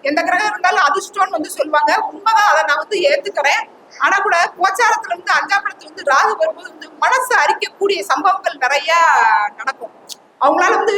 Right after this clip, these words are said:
வெளியில சொல்லவும் முடியாத சம்பவங்கள் நிறைய நடக்கும். அவங்களால வந்து வெளியில சொல்லவும் முடியாத, மெல்லவும் முடியாத ஒரு சூழ்நிலையில தான் அவங்க வந்து இருப்பாங்க. இப்ப ரா-, அந்த ராகு வந்து அவங்களுக்கு வந்து நான்காம் இடத்துக்கு போயிடுறாரு,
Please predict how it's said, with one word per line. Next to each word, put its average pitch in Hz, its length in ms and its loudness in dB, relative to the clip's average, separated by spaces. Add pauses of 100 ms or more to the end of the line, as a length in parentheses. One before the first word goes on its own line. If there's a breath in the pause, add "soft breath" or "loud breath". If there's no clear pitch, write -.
வெளியில 359 320 4
சொல்லவும் 392 500 0
முடியாத 392 340 0
சம்பவங்கள் 359 560 -2
நிறைய 330 220 2
நடக்கும். 339 420 -4
அவங்களால 285 380 2
வந்து 415 200 -6
வெளியில 370 240 -10
சொல்லவும் 415 320 -2
முடியாத, 403 280 -4
மெல்லவும் 359 380 0
முடியாத 370 300 -2
ஒரு - 140 -10
சூழ்நிலையில 381 500 -4
தான் 392 160 4
அவங்க 392 160 -2
வந்து 294 220 -4 (600)
இருப்பாங்க. 381 340 0 (380)
இப்ப - 180 0
ரா-, 311 400 4
அந்த 285 180 2 (120)
ராகு 392 220 2
வந்து - 200 -2
அவங்களுக்கு 381 280 -4
வந்து - 180 -6
நான்காம் 381 320 0
இடத்துக்கு - 280 -8
போயிடுறாரு, 294 500 2